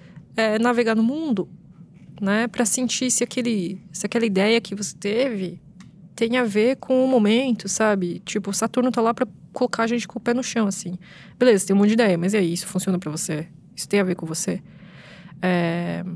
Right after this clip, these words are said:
Mercúrio retrógrado vai te mostrar novos caminhos através das revisões que ela te trouxer, ok? Você vai ver formas de expandir o seu mundo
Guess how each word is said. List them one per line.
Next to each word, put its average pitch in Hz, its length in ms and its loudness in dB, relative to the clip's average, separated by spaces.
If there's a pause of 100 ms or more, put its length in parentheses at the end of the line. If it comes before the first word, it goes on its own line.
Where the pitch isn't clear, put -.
(880)
Mercúrio 254 420 4
retrógrado 247 440 4
vai 226 100 4
te 226 140 -2
mostrar 214 480 2
novos 214 400 2
caminhos 196 720 -2 (280)
através 196 400 0
das 185 160 2
revisões 185 460 -2
que - 100 -6
ela 175 120 -2
te - 280 -8
trouxer, - 640 -4 (760)
ok? 175 440 -6 (500)
Você - 180 -4
vai 196 160 4
ver 190 140 2
formas 202 500 2
de 190 100 0
expandir 202 560 0
o 190 40 -2
seu 180 220 -4
mundo 175 400 -2